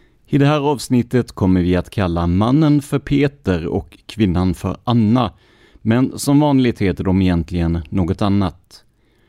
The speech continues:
Vi kan konstatera att det enligt mediauppgifter förekommit en vårdnadstvist mellan Peter och hans tidigare partner.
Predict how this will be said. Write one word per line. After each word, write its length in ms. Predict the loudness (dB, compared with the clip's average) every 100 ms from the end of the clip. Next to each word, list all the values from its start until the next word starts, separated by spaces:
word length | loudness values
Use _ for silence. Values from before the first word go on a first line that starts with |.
| _ _ _ _ _
Vi 160 | -2 0
kan 260 | 2 2 2
konstatera 800 | 2 0 -2 -2 2 2 2 -2
att 320 | -4 -6 -2
det 380 | 0 0 2 2
enligt 340 | 4 2 2
mediauppgifter 1040 | 2 4 2 2 2 0 -2 -2 -2 -2 -2
förekommit 640 | -2 -2 0 0 0 0
en 160 | 0 0
vårdnadstvist 1200 | 0 0 0 -2 -4 -10 -8 0 0 -2 -8 0
mellan 400 | 2 2 0 -2
Peter 600 | -2 -4 -4 -4 -4 0
och 120 | 2
hans 260 | 2 -2
tidigare 460 | -4 -2 0 0 -2
partner. 640 | -2 -2 -4 -6 -8 -8